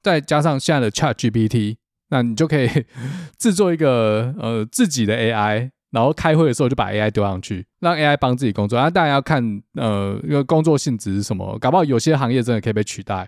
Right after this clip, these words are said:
然后这个专栏作家就实作给大家看，他有一个影片，我觉得蛮有意思的。其实讲白的啦，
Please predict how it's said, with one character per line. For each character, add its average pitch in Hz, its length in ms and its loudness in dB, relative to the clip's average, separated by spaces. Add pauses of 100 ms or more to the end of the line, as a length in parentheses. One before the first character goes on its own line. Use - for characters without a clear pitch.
然 160 120 0
后 190 40 0
这 220 140 2
个 156 80 2
专 156 180 0
栏 127 140 0
作 123 160 0
家 113 220 2
就 113 340 2
实 - 220 -8
作 123 160 0
给 98 80 -4
大 95 120 -8
家 95 80 -4
看， 98 220 -6
他 127 100 0
有 120 60 2
一 - 20 2
个 110 80 -4
影 92 140 -8
片， 113 180 -2
我 101 80 -2
觉 135 60 0
得 147 60 2
蛮 117 140 2
有 98 100 0
意 101 80 -4
思 - 180 -10
的。 120 160 -8 (180)
其 240 160 0
实 214 220 2 (300)
讲 127 200 0
白 107 240 0
的 110 160 2
啦， 101 260 -2